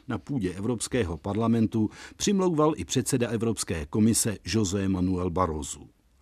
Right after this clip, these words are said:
Argumentoval především tím, že Ukrajinu je třeba tímto dosti dlouho odkládaným tahem ochránit před tlakem Ruska,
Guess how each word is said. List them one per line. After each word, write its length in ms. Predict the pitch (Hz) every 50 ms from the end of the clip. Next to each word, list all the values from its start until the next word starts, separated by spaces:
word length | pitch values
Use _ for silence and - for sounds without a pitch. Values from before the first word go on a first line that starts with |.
| - - - - - - - -
Argumentoval 720 | 117 113 110 101 117 120 117 113 110 - 113 113 110 110
především 640 | 110 - - 101 92 95 - - - 87 82 78
tím, 340 | 76 - 131 135 135 139 135 - - - -
že 180 | 123 107 151 156
Ukrajinu 640 | - 170 151 - 170 175 175 175 170 170 170 170 170
je 180 | 165 147 143 135
třeba 400 | - - - 139 127 131 135 131
tímto 380 | - - 123 113 104 113 107
dosti 440 | 95 95 117 107 - - - 147 139
dlouho 340 | 120 110 117 113 107 98 -
odkládaným 720 | - 104 - - - 120 117 117 113 120 113 101 90 85
tahem 380 | - 110 101 104 123 127 131 131
ochránit 720 | - 120 - - - 123 123 127 131 131 131 131 131 - -
před 300 | - - 127 117 - - _
tlakem 400 | - 120 - - - 123 120 123
Ruska, 440 | 127 139 - - - 131 117 107